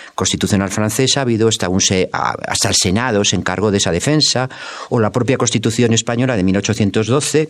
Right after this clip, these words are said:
que en algún momento de nuestra común historia, eh, compartimos, hablaba de un derecho de representación contra las infracciones de la Constitución.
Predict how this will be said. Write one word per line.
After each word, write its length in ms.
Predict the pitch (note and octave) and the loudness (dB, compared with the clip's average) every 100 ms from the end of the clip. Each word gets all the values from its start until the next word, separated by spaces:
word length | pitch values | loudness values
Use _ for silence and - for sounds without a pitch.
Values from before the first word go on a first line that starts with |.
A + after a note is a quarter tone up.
| - | -4
que 180 | - F2 | -4 -2
en 140 | D#2+ | 0
algún 240 | D#2 F#2+ G#2 | 0 2 4
momento 400 | G2+ A2+ A2 G#2 | 4 2 2 2
de 80 | |
nuestra 320 | F#2+ F#2+ - F#2+ - | 2 0 -2 -4 -8
común 260 | - G#2+ G#2 | -2 0 2
historia, 540 | G2+ - B2 A2+ E2+ E2+ - - | 2 0 0 2 0 -2 -10 -6
eh, 120 | A2 | -2
compartimos, 680 | B2 A#2 B2 - B2+ B2+ C#3+ - - - - | 0 0 -2 2 2 2 0 -6 -14 -10 -6
hablaba 500 | A#2+ C3 C3 C#3+ D#3 - - - | 0 0 2 0 -2 -8 -18 -6
de 180 | G#2+ B2+ | 0 2
un 100 | B2+ | 4
derecho 340 | B2+ C3 - | 2 2 0
de 80 | B2 | 2
representación 960 | B2 A#2 A#2+ B2+ C3 B2+ C#3+ C#3 C#3+ - - - | 2 0 2 2 0 0 2 2 0 -6 -20 -8
contra 420 | - C3 B2 C3 C3+ | 0 0 2 0 0
las 180 | A#2 | 0
infracciones 600 | A2+ - F#2+ - C#3 C3 G2 | 0 0 -4 0 2 2 2
de 40 | |
la 80 | E2+ | 0
Constitución. 600 | E2+ - - - C2+ | -2 -4 -6 -4 -6